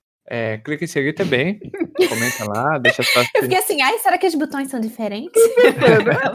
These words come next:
Speaker 3: tudo bem.
Speaker 1: <laughs> Clica em seguir também. É,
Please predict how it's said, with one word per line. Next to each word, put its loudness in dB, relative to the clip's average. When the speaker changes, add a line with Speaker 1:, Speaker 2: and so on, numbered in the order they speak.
Speaker 3:
tudo -2
bem. 0
Speaker 1:
<laughs> -6
Clica 2
em 6
seguir 2
também. 0
É, 6